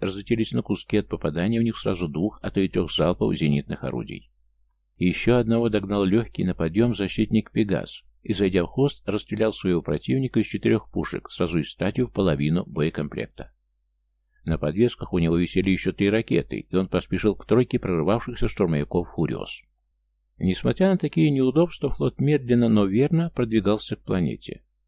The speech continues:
Этому не могло помешать даже то, что один крейсер на маневровых движках выходил из боя и прятался за Луну, где ждали своей очереди, чтобы вступить в завершающую фазу битвы десантные корабли. Но до этой фазы было еще далеко.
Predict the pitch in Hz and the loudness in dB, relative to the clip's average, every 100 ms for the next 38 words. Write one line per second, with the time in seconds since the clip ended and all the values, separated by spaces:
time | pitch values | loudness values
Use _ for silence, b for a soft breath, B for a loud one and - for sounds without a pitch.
0 | _ - 117 - 104 104 98 92 92 90 | _ -4 -2 2 2 4 2 0 -2 -2
1 | 92 - 101 87 80 82 131 131 - 90 | -2 -2 -2 -2 -2 0 -2 -2 -2 -2
2 | 85 90 127 - - - 90 90 87 85 | -2 0 0 0 -6 -4 -2 0 0 0
3 | 80 - 80 85 - - 151 - _ 107 | 0 -4 -2 -2 -2 -6 -6 -10 _ -4
4 | - 139 147 135 120 104 143 147 127 123 | -2 0 0 -2 -2 0 -2 0 -4 -6
5 | - 131 123 135 131 104 62 - _ _ | -4 -2 4 4 6 4 2 -6 _ _
6 | - 95 90 82 76 76 71 - 131 73 | -2 0 2 0 0 -2 0 0 0 -2
7 | 123 - 98 92 - - 78 - - 90 | -4 -4 -4 -6 -6 -6 -4 -4 0 0
8 | 85 76 73 71 69 71 73 69 120 147 | 0 -2 -4 -4 -6 -4 -4 -2 0 -2
9 | - 92 - 71 69 85 82 80 71 57 | -2 -2 0 -2 -2 -4 -4 -4 -4 -6
10 | 52 _ _ _ _ _ 90 82 76 - | -12 _ _ _ _ _ -2 0 -2 -2
11 | - 82 104 92 71 - - 73 71 - | -4 0 0 0 -6 -10 -4 0 0 -2
12 | 67 60 62 - - | -6 -6 -8 -10 -16